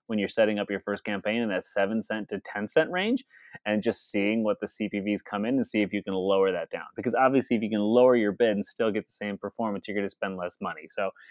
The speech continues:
you just have to keep your eye on it, right? That's the, that's the whole, that's the whole point of it, is to keep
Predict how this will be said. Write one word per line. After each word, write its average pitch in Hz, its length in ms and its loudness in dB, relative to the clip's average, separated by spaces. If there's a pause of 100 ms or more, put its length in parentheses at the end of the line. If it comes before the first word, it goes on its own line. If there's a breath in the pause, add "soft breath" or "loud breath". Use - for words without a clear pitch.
(200 soft breath)
you 117 100 2
just 123 180 2
have 113 180 4
to 107 80 -8
keep 120 360 2
your 113 220 2
eye 147 240 2
on 85 120 -4 (100)
it, - 240 -10 (680)
right? 110 400 2
That's 110 240 2
the, 101 320 6
that's 107 220 -4
the 110 80 0
whole, 101 400 2
that's 107 160 -6
the 104 100 0
whole 98 260 -2
point 107 200 -4
of 95 80 -6
it, 90 80 -4
is 90 100 -12
to - 80 -14
keep - 240 -8